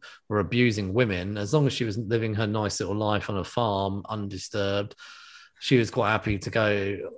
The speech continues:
I mean, obviously, when her two sort of daughters rock up, it kind of rang home a little bit when Yelena said, "Who do you think they're doing this to?" But, I mean, she knew. She knew who these, they were doing it to. She just didn't wanna know.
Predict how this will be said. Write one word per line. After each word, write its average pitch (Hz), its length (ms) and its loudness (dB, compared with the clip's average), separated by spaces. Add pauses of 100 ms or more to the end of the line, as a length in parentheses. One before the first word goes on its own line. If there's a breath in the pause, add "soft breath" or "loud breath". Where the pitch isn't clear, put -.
(240)
I 147 100 2
mean, 120 200 2
obviously, 113 340 0
when 104 240 0
her 101 240 0
two 101 420 0
sort 80 320 -4
of - 60 -18
daughters 104 480 -4
rock 87 220 -4
up, 90 300 -2 (960 loud breath)
it 123 180 2
kind 117 240 4
of 98 120 0
rang 107 200 0
home 120 300 4
a 104 40 2
little 95 240 0
bit 90 240 0
when 98 180 -2
Yelena 101 400 -2
said, 98 200 -4
"Who 107 120 -2
do 92 80 -4
you 95 60 -4
think 101 180 -4
they're 90 80 -2
doing 110 260 -2
this 92 180 -6
to?" 85 420 -6 (200)
But, 156 120 2
I 170 80 0
mean, 202 160 2
she 311 240 4
knew. 131 440 2
She 339 200 2
knew 381 200 8
who 127 120 6
these, 98 340 -6 (120)
they 110 120 0
were 98 80 0
doing 92 220 -2
it 82 120 -8
to. 90 440 -6
She 120 120 -2
just 120 200 -2
didn't 110 200 0
wanna 117 220 2
know. 87 300 -4